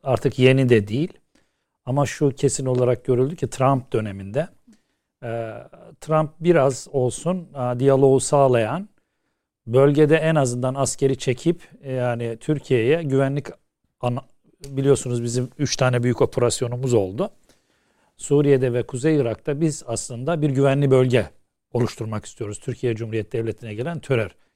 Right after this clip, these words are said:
Nereden gelirse gelsin. Bu P K K, Y P G olabilir,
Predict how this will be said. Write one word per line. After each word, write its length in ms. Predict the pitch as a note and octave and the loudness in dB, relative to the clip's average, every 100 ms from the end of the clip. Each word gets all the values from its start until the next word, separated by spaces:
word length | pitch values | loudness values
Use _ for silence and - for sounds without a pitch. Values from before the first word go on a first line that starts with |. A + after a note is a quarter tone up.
| _ | _
Nereden 340 | B3 G3 D3 C3+ | 6 8 6 2
gelirse 360 | A#2 G#2+ - | 0 -2 -6
gelsin. 320 | G#2 G2+ - B2 | -10 -10 -6 -4
Bu 120 | B2+ | -2
P 120 | A#2+ | -6
K 160 | G#2+ A2+ | -6 -10
K, 120 | A#2+ | -6
Y 140 | A2+ | -6
P 160 | A2 A#2+ | -6 -8
G 160 | A#2+ | -6
olabilir, 440 | A2+ G#2 F#2+ G#2+ | -6 -8 -8 -10